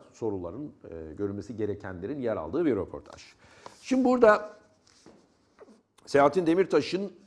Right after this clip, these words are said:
e, şuradaki iki ifadesi aslında, e, bundan sonra kişisel olarak yani, e,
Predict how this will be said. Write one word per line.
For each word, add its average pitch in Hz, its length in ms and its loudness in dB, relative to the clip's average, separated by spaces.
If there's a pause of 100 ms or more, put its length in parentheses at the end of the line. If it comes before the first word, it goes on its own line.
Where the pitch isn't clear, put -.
(180)
e, 104 480 -4 (680)
şuradaki 226 500 0
iki 175 240 -6
ifadesi 101 540 0
aslında, 107 760 -2 (580)
e, 78 200 -12
bundan 143 340 4
sonra 143 520 0
kişisel 151 420 4
olarak 78 440 -4
yani, 78 240 -8 (240)
e, 85 60 -12